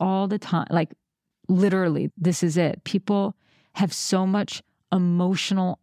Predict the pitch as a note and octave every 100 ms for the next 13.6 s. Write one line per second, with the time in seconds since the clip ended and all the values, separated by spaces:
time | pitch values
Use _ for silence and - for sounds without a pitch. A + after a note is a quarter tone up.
0 | - E3+ G3 G#3 F3+ - - B2 - G3+
1 | F3+ F3+ F#3 F3+ E3+ - - - G3 G3
2 | - F3 - - F#3 F#3+ G3 - - F#3
3 | F3+ F3 F3+ - - A#3 A3 _ _ _
4 | _ _ _ _ _ _ _ _ - -
5 | G#3 F#3+ F#3+ - - F#3+ G3 G3 G3+ G#3+
6 | G3+ - A3+ A#3+ A3 F#3 F#3 F#3 F3 C3+
7 | G#3 A#3+ G#3 - F#3+ G3+ A3 A#3+ - F#3
8 | F#3+ G3+ G#3+ G#3 F3 G#3 B3+ C#4 G3 D#3
9 | - C3+ - - F#3 - _ _ _ _
10 | _ _ _ _ _ - G3 G3 G3+ G3
11 | G3 G3 A3+ G#3+ G3+ F#3 D#3 F3 F#3 G3+
12 | G#3+ G3 F#3 F3+ E3 - - - F#3 F#3
13 | F#3+ F#3+ - G#2 G#2